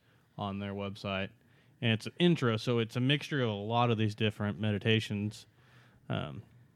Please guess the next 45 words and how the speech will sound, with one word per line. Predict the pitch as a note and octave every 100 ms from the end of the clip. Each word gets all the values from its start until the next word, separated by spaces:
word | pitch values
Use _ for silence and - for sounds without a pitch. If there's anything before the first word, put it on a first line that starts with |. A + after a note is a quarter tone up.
| _ G#2+
he | G#2+
just | G#2+ G#2+
kinda | A#2+ A2
walks | A2 A2 A2
you | A2+
through | G#2 A2+ A2
breathing | G#2+ G#2+ A2 A2 A2 A2 A2+ A2
and | G2 G2 - _ - _ _ _
when | A2 A2+
to | A2+
close | A#2+ A2+ A2
your | A2
eyes | G#2+ A2 A2 A2+ A2 G#2+
and | G#2+ G#2 - _ _ _
to | -
let | A#2
your | G#2
mind | G#2+ A2 A#2 A2+
wander | A2+ A#2 A#2+
for | A2+ A#2
a |
little | A#2 A#2+ A#2+
bit | B2 B2+
and | G#2+
how | - A2+
to | G#2+
ca-, | - B2 -
bring | B2+ A#2
it | A2+ A2
back | A2 G#2+ B2
in | A#2+ A#2+ B2 B2 - - - - - -
and | G#2+
then | G#2
to | G2+
let | G#2 A2
it | G2
wander | A2+ A2+ G#2+
again | G#2 A2+ A#2 A#2
and | A2+
then | G#2
bring | G#2+ A2
it | G#2+
back | G#2+ G#2+ G#2+ A#2
in. | A2+ A#2 A#2 A#2+
And | A2+ G2